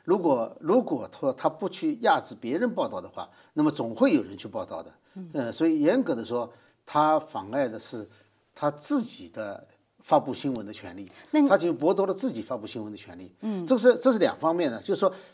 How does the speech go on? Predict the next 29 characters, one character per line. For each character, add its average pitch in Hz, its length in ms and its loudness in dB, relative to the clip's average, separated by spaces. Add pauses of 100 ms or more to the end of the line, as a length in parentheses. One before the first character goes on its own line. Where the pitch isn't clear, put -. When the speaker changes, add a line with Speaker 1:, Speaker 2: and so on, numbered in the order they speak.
(140)
Speaker 1:
呃， 127 180 4
他 247 180 4
实 226 100 2
际 226 40 0
上 233 180 2
更 202 220 2
多 214 180 0
的 220 80 0
是 - 240 -6
像 180 240 -2
一 180 40 0
种 113 220 -8
宣 208 220 -4
传 160 160 -4
机 208 140 -10
器 - 180 -6
了。 - 120 -6 (160)
Speaker 2:
对。 190 220 -2 (340)
Speaker 1:
这， 254 160 8 (160)
这 277 140 8
是 247 80 10
两 156 240 4
面 185 180 4
的。 117 120 0
中 262 260 4
共 233 160 0
的 156 80 2
这 131 80 -4
个 131 140 -2